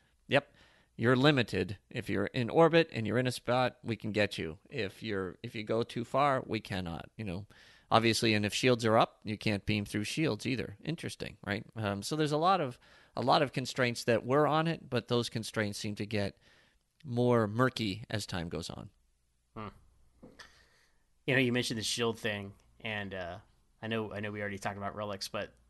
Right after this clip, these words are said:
Speaker 2: that might be my favorite Star Trek transporter continuity problem. You know, you know how the Jenolan is holding open the doors for the Dyson sphere with its shields?
Speaker 1: Yep.
Speaker 2: And Picard's like,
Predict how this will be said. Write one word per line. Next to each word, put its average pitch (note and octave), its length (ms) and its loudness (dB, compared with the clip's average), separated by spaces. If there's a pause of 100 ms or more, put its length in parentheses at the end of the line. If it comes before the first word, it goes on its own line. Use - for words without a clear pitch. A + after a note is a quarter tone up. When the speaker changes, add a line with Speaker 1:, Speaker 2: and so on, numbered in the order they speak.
Speaker 2:
that A2+ 180 -4
might A#2 180 -6
be A2+ 100 -10
my G2+ 180 -8
favorite G#2 600 -6
Star G#2 260 -2
Trek G#2 320 -2 (840)
transporter G#2+ 540 -2
continuity G2+ 440 -4
problem. F2 420 -6 (160)
You A2+ 80 -10
know, G#2+ 100 -4
you G#2+ 140 -2
know A2 60 -2
how A2+ 120 4
the A2 100 -4
Jenolan A2+ 540 0
is A2 140 -2
holding A2+ 280 0
open A2 280 -4
the G#2+ 80 -6
doors A2 340 -4
for - 60 -8
the A2 60 -6
Dyson G#2+ 340 -2
sphere A#2 260 -2
with A2 120 -6
its G2 120 -8
shields? B2+ 540 -2 (240)
Speaker 1:
Yep. A2+ 260 2 (1000)
Speaker 2:
And G2+ 100 -12
Picard's A#2 360 0
like, G#2 360 -6